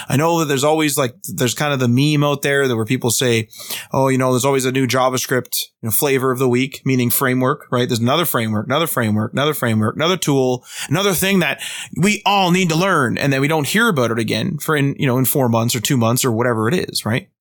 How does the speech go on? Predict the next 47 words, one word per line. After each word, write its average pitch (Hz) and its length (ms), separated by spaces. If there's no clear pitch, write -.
So 202 160
using 240 320
these 208 180
frameworks, 160 420
these 160 180
tools, 147 360
these 165 160
plugins, 131 400
whatever 117 180
you 107 80
wanna 151 140
call 107 240
them, - 220
can 175 140
give 175 180
you 196 120
cutting 165 300
edge 147 160
features, 120 400
yes. - 360
They 151 100
can 170 120
also 180 180
give 147 180
you 151 80
cutting 143 380
edge 127 160
methodologies, 120 720
things 151 180
that 147 140
would 147 220
be 143 120
really, 127 300
really 120 240
fast, 139 380
like 131 200
adding 160 280
generative 151 400
A 139 100
I 135 140
really 127 240
quickly 107 320
is - 80
a 110 60
brand 127 320
new 147 120
thing 127 400